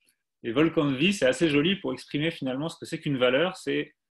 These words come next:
c'est quelque chose qui sort de vous. C'est une éruption constante de votre façon d'être. Et, euh, et du coup, c'est en ça que c'est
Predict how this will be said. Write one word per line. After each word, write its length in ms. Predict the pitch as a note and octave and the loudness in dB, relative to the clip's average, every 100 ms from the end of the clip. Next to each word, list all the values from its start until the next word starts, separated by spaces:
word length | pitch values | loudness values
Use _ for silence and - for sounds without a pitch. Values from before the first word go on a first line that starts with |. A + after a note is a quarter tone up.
| _ - | _ -10
c'est 100 | B2+ | -2
quelque 160 | D3+ | 0
chose 220 | - G3 - | 2 0 0
qui 140 | C#3+ | -8
sort 340 | - - F#3+ | -2 0 2
de 80 | D#3+ | 2
vous. 220 | C#3+ B2 - _ _ _ _ | 0 -2 -12 _ _ _ _
C'est 160 | - C3+ | -4 0
une 120 | C#3 | 4
éruption 480 | D#3+ F#3 - - D#3+ | 4 4 0 -2 -2
constante 640 | E3+ D#3 - F3+ G3+ - | 0 -2 0 0 0 -2
de 120 | C3 | -4
votre 180 | C3 D3 | -2 0
façon 240 | D3+ C#3+ B2 | -2 -2 -2
d'être. 380 | D#3+ - - _ _ _ _ _ - | -2 -2 -20 _ _ _ _ _ -6
Et, 260 | B2+ D#3+ | 0 4
euh, 600 | C#3+ A2+ A2+ A2+ A2 A2 - - _ - _ _ - | 4 2 -2 -4 -8 -10 -12 -20 _ -20 _ _ -12
et 60 | |
du 100 | A2 | -8
coup, 100 | - | -4
c'est 140 | F#3+ D3 | 0 0
en 100 | C3 | 0
ça 160 | G3 | -2
que 60 | G3 | -2
c'est 260 | D3+ B2+ | -4 -6